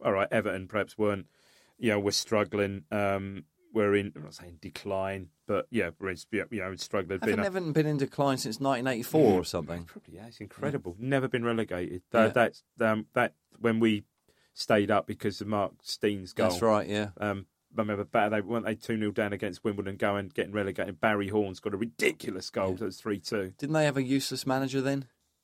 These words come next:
Speaker 1: I think they did. I
Speaker 2: Yeah.
Speaker 1: think we're, we're associated with our friends up the road.
Speaker 2: Exactly.
Speaker 1: Wasn't he? Yeah.
Speaker 2: Um, but yeah, that, that season, at, at the end of this game, we won, we won three nil. Uh, we were in ninth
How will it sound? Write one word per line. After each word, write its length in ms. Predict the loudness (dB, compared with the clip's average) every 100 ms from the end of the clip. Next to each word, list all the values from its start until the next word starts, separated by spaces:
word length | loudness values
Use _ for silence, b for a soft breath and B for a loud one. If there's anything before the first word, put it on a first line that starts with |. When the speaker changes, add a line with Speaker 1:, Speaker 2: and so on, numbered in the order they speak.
| _ _ _ -20
Speaker 1:
I 60 | -18
think 260 | -10 -8 -8
they 140 | -10 -2
did. 260 | -2 -2 -6
I 40 | 0
Speaker 2:
Yeah. 120 | 2
Speaker 1:
think 160 | 0 0
we're, 180 | -2 -2
we're 60 |
associated 640 | -2 2 0 2 0 0 0
with 260 | -4 -2
our 200 | -2 -2
friends 420 | -2 -6 -8 -6 -6
up 80 |
the 100 | -2
road. 220 | 0 0 2
Speaker 2:
Exactly. 560 | 2 2 2 0 -2
Speaker 1:
Wasn't 20 | -4 -4
he? 60 |
Yeah. 400 | -4 -2 4 6
Speaker 2:
Um, 180 | 4 0 -10 -2
but 120 | 4
yeah, 100 | 6
that, 260 | 8 6 4
that 140 | 0
season, 300 | 4 4 4
at, 120 | 2 0
at 160 | 0
the 100 | 2
end 100 | 4
of 80 | 4
this 140 | 2
game, 220 | 4 4 4
we 40 |
won, 240 | 2 2 2
we 80 |
won 220 | 0 0 0
three 320 | 2 4 4
nil. 340 | 4 4 2 0
Uh, 340 | 2 2 0 -6 _ -2
we 140 | 2
were 180 | 2 2
in 160 | 4
ninth 400 | 6 6 4 -6